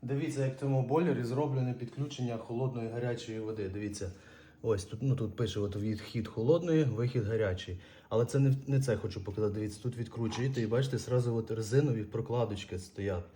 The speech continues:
Ось, як потрібно, е, щось накрутити, вам якусь накидну гайку, то вам, по суті, не треба вже ніякої резиночки проставляти. Або, наприклад, оцей накрутити зразу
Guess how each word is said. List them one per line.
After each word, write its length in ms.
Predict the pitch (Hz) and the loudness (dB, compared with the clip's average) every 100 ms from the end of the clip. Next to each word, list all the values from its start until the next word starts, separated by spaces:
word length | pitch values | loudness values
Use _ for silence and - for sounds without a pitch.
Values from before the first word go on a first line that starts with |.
| - - - - - - | -20 -20 -20 -20 -20 -8
Ось, 240 | 113 104 | -6 -4
як 160 | 101 - | -8 -12
потрібно, 600 | 123 - 139 135 131 127 - - - - - - 117 | -12 -4 0 2 2 0 -6 -8 -12 -12 -20 -8 -4
е, 220 | 113 113 | -4 -4
щось 280 | - 135 135 | -2 -2 0
накрутити, 600 | 127 127 123 165 180 143 | -2 -2 -2 0 0 0
вам 180 | 117 110 | 0 -2
якусь 300 | 104 113 117 | -6 -8 -6
накидну 400 | 110 117 147 135 | -6 -4 -2 0
гайку, 480 | 120 117 113 98 - - - _ _ | 0 0 -4 -8 -14 -18 -20 _ _
то 300 | 120 117 - - - - | 0 0 -2 -16 -18 -6
вам, 200 | 135 135 | -2 -2
по 100 | 135 | -2
суті, 260 | 143 131 | -4 -2
не 100 | 127 | -2
треба 280 | 120 135 123 | 0 0 0
вже 140 | 113 | 0
ніякої 460 | 120 120 120 120 113 | -2 -2 -4 -2 -2
резиночки 540 | 113 110 120 110 - | -2 -2 -2 -2 -6
проставляти. 640 | 104 110 - 107 104 95 104 | -10 -10 -8 -6 -4 -4 -4
Або, 160 | 123 | 0
наприклад, 500 | 131 - 127 127 120 | 2 2 -2 -4 -6
оцей 240 | 113 117 107 | -6 -6 -4
накрутити 640 | 101 104 98 101 101 101 - - - - | -6 -6 -6 -6 -6 -8 -10 -20 -20 -10
зразу 680 | 107 107 101 104 104 104 | -6 -6 -4 -4 -2 -4